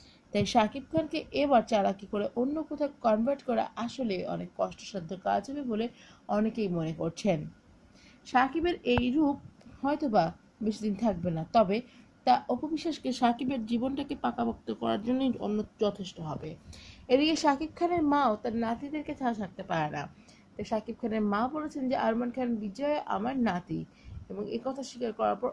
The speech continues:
অপুর বেশ মন খারাপ হলেও তিনি তা মেনে নিয়েছেন। এবং শাকিব খানের মা বলেছেন, "আমার অন্যান্য নাতি নাতিরা যেভাবে বড় হচ্ছে, আরমান খান বিজয়ও ঠিক সেইভাবেই বড় হবে।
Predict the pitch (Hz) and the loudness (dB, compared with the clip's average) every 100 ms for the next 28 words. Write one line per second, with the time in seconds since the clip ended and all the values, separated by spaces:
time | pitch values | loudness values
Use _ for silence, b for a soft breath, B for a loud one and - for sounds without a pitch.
0 | - - 233 240 196 196 196 185 180 170 | -6 -10 -6 -8 -4 -6 -6 -6 -6 -6
1 | 196 180 - 269 269 277 214 185 185 202 | -4 -4 -4 -6 -4 -4 -8 -10 -6 -4
2 | 214 220 175 165 151 165 - 73 - - | -2 -2 -2 -4 -6 -10 -10 -10 -12 -18
3 | _ - _ - - - _ - - B | _ -20 _ -20 -20 -20 _ -20 -20 B
4 | B B B B - 196 208 226 220 240 | B B B B -4 -2 0 0 0 0
5 | 226 214 214 214 233 233 285 220 220 220 | 0 2 0 0 -2 -2 0 4 4 4
6 | 226 233 262 294 302 285 294 285 269 294 | 4 2 2 0 -2 -4 -6 -8 -8 -6
7 | 285 226 208 190 175 175 190 196 - - | -4 -2 -2 -4 -2 -2 -2 -6 -10 -6
8 | 311 330 B B B - 196 202 202 196 | -6 -6 B B B -6 -2 0 0 -2
9 | 202 180 180 196 185 247 294 320 - 277 | -2 -2 -2 -2 2 2 2 0 -4 -12
10 | - 254 226 226 180 175 170 160 175 165 | -4 2 4 4 0 0 0 0 -2 -6
11 | - | -8